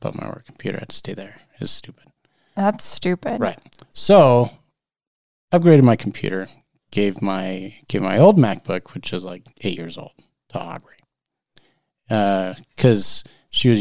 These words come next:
Speaker 1: using a really, really cheap Chromebook from Target, and, like,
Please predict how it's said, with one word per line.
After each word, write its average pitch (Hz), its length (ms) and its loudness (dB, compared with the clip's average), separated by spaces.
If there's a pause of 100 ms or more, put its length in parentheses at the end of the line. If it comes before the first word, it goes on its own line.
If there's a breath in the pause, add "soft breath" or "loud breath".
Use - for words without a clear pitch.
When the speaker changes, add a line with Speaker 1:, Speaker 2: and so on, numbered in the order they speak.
Speaker 1:
using 98 240 -4
a 92 60 -6
really, 110 340 2
really 98 240 -4
cheap - 300 -8
Chromebook 110 560 -4
from - 200 -14
Target, 113 600 0 (380)
and, 101 100 -8
like, 98 220 -14